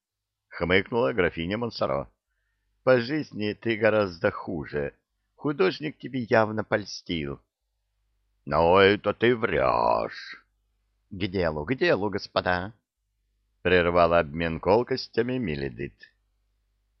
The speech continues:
«Скоро ваши портреты будут развешаны на каждом углу,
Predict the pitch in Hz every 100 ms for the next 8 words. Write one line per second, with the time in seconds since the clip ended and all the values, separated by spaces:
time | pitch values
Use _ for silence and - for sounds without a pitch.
0 | _ - - - 151 143 87 73 67 95
1 | 110 - 104 110 110 - 147 151 - 80
2 | 98 110 - 104 107 123 147 131 127 123
3 | 123 113 - 120 113 107 107 107 82 76
4 | 73